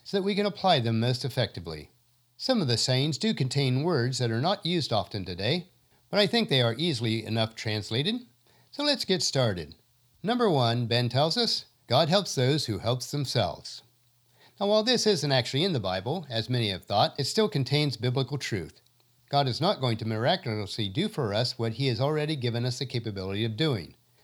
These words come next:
Sometimes miracles happen when we get up and take action.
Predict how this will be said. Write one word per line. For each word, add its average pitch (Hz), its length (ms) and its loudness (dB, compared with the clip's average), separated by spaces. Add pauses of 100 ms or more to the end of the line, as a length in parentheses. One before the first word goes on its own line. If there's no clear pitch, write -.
Sometimes 123 580 0
miracles 151 500 -2
happen 196 480 -2
when 160 140 -2
we 190 100 0
get 151 180 2
up 135 240 2
and 143 140 0
take 131 200 0
action. 92 480 -4